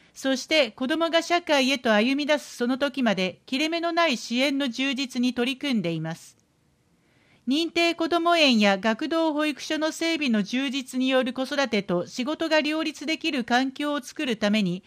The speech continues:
子育て不安の解消や孤立を防ぐために、全国に先駆けて実施を始めた見守りおむつ宅配便、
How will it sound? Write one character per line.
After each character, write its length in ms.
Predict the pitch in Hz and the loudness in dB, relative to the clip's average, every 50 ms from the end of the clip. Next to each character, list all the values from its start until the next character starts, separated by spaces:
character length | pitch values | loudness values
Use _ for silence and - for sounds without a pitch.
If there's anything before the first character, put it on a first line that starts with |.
| - - - _ _ | -20 -20 -20 _ _
子 80 | - 240 | -6 -6
育 260 | 233 - 320 339 339 | -4 2 2 0 2
て 160 | 339 339 330 | 2 -2 -2
不 180 | 294 320 339 339 | 0 0 2 4
安 200 | 311 294 240 208 | 4 4 4 2
の 100 | 202 190 | 2 0
解 280 | - 247 247 254 269 | 2 2 2 2 2
消 260 | 247 - 254 233 226 | -2 -2 0 2 2
や 240 | 226 214 202 196 - - _ | 4 4 2 2 0 -4 _
孤 120 | - - 269 | -6 -2 -2
立 300 | 311 320 330 - 330 320 | -2 -2 -2 0 0 0
を 100 | 320 311 | 0 0
防 220 | 302 - - 330 | -4 -4 -6 -4
ぐ 120 | 254 247 | -4 -2
た 140 | 226 226 214 | 0 0 2
め 120 | 202 220 214 | 2 2 2
に、 220 | 185 180 196 - - - _ _ - | 0 -2 -4 -8 -14 -20 _ _ -6
全 240 | - 311 320 330 311 | -4 -2 -2 -2 -4
国 260 | 320 262 - 254 220 | -6 -4 0 0 0
に 60 | 208 | 0
先 280 | - 220 208 208 247 254 | 0 -2 -4 -4 -2 -2
駆 240 | 277 262 262 233 | -2 0 0 -2
け 0 | |
て 160 | - - 196 175 | 0 0 -2 -2
実 360 | 156 180 190 - - - 285 | -2 -4 -6 -8 -6 -4 -2
施 20 | |
を 100 | 277 285 | 0 0
始 260 | 269 262 247 220 226 | 0 0 -2 0 0
め 120 | 226 226 220 | 0 0 0
た 220 | - 214 202 175 - | 2 0 0 0 0
見 140 | 190 208 220 | 0 0 2
守 320 | 240 294 311 311 311 302 | 2 0 0 0 -2 0
り 80 | 302 294 | 0 -2
お 80 | 285 | -2
む 100 | 285 302 | -2 -4
つ 140 | 294 - - | -8 -8 -4
宅 240 | - 240 233 - 240 | -4 -4 -2 -2 0
配 240 | 226 226 226 220 208 | 2 2 2 2 0
便、 260 | 185 196 175 170 | -2 -4 -6 -6